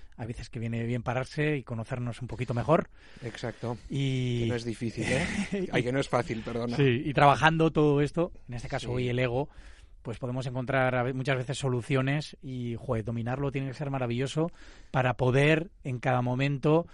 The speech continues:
Speaker 1: saber utilizar esas armas que tenemos, esos recursos, siendo conscientes de ellos,
Speaker 2: Sí.
Speaker 1: para llevarlo todo a nuestro favor, que al final es de lo que se trata, ¿no?
Speaker 2: Sí, exactamente.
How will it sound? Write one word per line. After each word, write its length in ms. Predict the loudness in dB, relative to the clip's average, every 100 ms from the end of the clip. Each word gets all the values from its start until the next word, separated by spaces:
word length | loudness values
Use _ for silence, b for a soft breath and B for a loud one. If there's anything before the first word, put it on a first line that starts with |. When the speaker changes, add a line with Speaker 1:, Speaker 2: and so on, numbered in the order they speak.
| B B
Speaker 1:
saber 320 | 0 4 6
utilizar 500 | 4 2 0 4 4
esas 280 | 4 -2 0
armas 260 | 0 0 -2
que 80 | -2
tenemos, 280 | -2 -2
esos 200 | -2 -2 0
recursos, 640 | -2 -2 -4 0 0 -2 -8
siendo 300 | -4 -4 -4
conscientes 540 | -6 -6 -4 -4 -2
de 80 | 0
ellos, 280 | 0 0 -4 -18
Speaker 2:
Sí. 240 | -16 -6
Speaker 1:
para 200 | -2 -2 0
llevarlo 360 | 2 2 2 0
todo 100 | -2
a 80 |
nuestro 240 | -2 -6 -6
favor, 260 | -2 -2
que 60 | -2
al 80 | -4
final 240 | -4 -4
es 80 | -4
de 60 | -4
lo 80 |
que 80 | -6
se 100 | -8
trata, 300 | -8 -12 -10
¿no? 100 | -12 -14
Speaker 2:
Sí, 340 | -14 -12 -12
exactamente. 800 | -14 -12 -12 -8 -8 -8 -8 -10